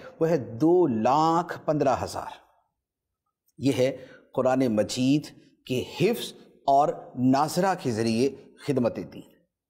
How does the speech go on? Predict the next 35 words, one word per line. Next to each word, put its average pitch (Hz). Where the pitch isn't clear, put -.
तो 175
कुरान 143
मजीद 151
का 147
पहला 208
हक -
था 139
कि 156
कुरान 170
की 214
हिफाजत 160
की 120
जाए। -
वो 214
हिफाजत 190
इसकी 196
नशर 151
व 202
इशाअत 147
की 226
सूरत 240
में 240
भी 247
है 277
और 139
वो 143
इसके 143
ज़बानी 123
याद 131
करने 107
की 107
सूरत -
में -
भी -
है। -